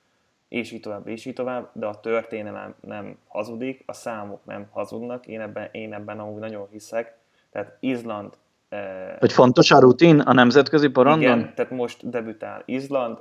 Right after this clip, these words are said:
Speaker 1: ezerkilencszázkilencvennyolc óta, tehát húsz év alatt öt csapat, öt új csapat jutott tovább a legjobb tizenhat közé.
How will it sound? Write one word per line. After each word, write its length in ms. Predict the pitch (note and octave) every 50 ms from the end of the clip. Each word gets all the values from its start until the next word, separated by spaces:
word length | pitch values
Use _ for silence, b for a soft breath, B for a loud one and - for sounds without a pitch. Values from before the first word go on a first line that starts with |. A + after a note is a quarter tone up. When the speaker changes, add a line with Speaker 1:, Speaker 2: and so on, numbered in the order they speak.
| _ -
Speaker 1:
ezerkilencszázkilencvennyolc 1700 | A#2+ C#3+ C#3+ C#3 A#2+ A2 - - B2+ A#2+ A2+ A2 - A2 G#2+ _ - B2 A2+ A2 G#2 - - G#2+ G#2+ G#2+ A2 A2 G#2+ G2+ G2 - - -
óta, 600 | - F#2+ G2 G2 - - A2+ B2+ C#3+ - _ _ _ _ _ _ _
tehát 180 | - - - _ _
húsz 320 | - C3 B2 A#2 - -
év 240 | - A2 G#2 G#2 G#2+ _ _ _ _ _ _ _ _ _
alatt 540 | - G#2 G#2 G#2 A#2 B2+ - - _ _ _ _ _ _ _ _ _ _ _
öt 280 | C3+ B2+ A2+ A#2 - _
csapat, 480 | - A#2+ G#2+ G2+ - G2 F#2+ - _ _ _ _ _ _ _ _ _ _ _ _ _
öt 200 | - C#3 C#3 -
új 200 | - B2+ A#2+ A2+
csapat 540 | - - A2 G#2 - - G#2 - - _ _ _
jutott 400 | - A#2 A2+ G#2+ G2+ G2 _ _
tovább 360 | G#2 G#2 G2+ F#2+ F#2+ F2+ -
a 120 | - - G#2
legjobb 360 | G#2+ G2+ G2+ F#2+ F#2 - _
tizenhat 480 | - A2 G2+ G#2 F#2+ G2+ G#2 - _ _
közé. 360 | - F#2 F#2+ - D#2+ - -